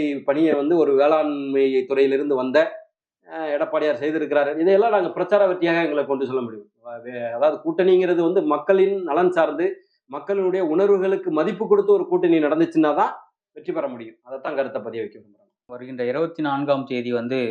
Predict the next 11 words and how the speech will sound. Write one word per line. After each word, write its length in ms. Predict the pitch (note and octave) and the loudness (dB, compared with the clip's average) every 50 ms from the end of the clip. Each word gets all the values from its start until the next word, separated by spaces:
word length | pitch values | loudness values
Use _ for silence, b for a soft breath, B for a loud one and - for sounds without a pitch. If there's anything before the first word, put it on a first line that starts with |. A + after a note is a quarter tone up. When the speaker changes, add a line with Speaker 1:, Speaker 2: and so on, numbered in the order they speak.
| G#2 - | -6 -6
Speaker 2:
திருச்சியிலிருந்து 720 | - E3+ F#3+ F#3+ F#3+ F3+ D3+ D3 C#3+ C#3 C#3+ C#3+ C3+ C3+ | -4 -4 -4 -2 0 0 0 0 0 0 -2 -2 -2 -2
தன்னுடைய 380 | B2+ C3+ B2+ B2+ B2 B2 A#2+ A#2 A2+ | -2 -2 -2 -2 -2 -2 -4 -4 -4
தேர்தல் 340 | - - D3 D3+ D3 D3 C3+ | -4 -4 -2 0 0 0 0
பிரச்சாரத்தை 400 | - B2 A#2 - B2+ A2 A2 A#2+ | -2 -4 -4 -2 -4 -4 -4 -8
தொடங்க 300 | - A#2+ A#2 A#2+ B2+ B2+ | -8 -6 -6 -4 -4 -4
போறதா 280 | A#2+ A#2 A#2+ A#2 A#2+ A#2 | -4 -4 -4 -4 -4 -4
சொல்லிட்டு 300 | G2 A#2 A2 A2 G#2+ A#2+ A#2 | -6 -6 -8 -10 -8 -8 -6
எடப்பாடி 360 | G#2+ A#2 - - A2+ A2 A2 | -6 -6 -4 -4 -4 -4 -4
அவர்கள் 300 | G#2+ G#2+ G#2 G#2+ A2 G#2+ | -6 -8 -8 -8 -8 -8
அறிவிச்சிருக்காரு. 600 | G#2 G#2 G#2+ G#2+ - - A2 G#2 G#2+ G#2 A2 D3+ E3 b b b b b b b | -10 -10 -12 -14 -16 -16 -16 -14 -12 -10 -10 -10 -12 b b b b b b b
அதே 200 | - B2 E3 | -16 -12 -12